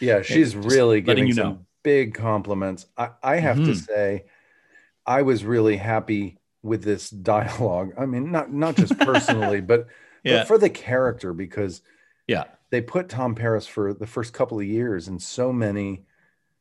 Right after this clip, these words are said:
Speaker 1: situations where he was very often not doing admirable things
Speaker 2: Mm-hmm.
Speaker 1: or, or appearing not to be doing admirable things, doing selfish
Speaker 2: Yeah.
Speaker 1: things,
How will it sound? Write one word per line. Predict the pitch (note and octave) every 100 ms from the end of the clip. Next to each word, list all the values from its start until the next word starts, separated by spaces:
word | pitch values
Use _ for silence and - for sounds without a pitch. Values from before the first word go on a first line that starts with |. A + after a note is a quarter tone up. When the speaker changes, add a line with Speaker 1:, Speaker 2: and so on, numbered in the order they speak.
| _
Speaker 1:
situations | - C#3 - D3 A3 G#3 A#2 G#2+ -
where | A#2+ A2 G#2+
he | G#2 C3
was | A#2 A2+ - - _
very | A2 A#2+ D3 C#3
often | A2 G#2 - G#2 G2+
not | A2 B2 -
doing | G#2+ G2+ F2+
admirable | F#2 F2+ F2+ F2 E2+ E2+
things | - E2+ E2 E2 - _ _ _
Speaker 2:
Mm-hmm. | A2+ A2 A2
Speaker 1:
or, | G#2
or | G2 G2+
appearing | - - B2 G#2 G2
not | G2 F#2+ -
to | G2
be | F#2
doing | F#2 F2+
admirable | F2 E2+ E2+ E2+ E2+ E2
things, | F#2 F2 F2
doing | E2+ F#2
selfish | E2+ F#2+ F#2 E2+ A2
Speaker 2:
Yeah. | F2
Speaker 1:
things, | E2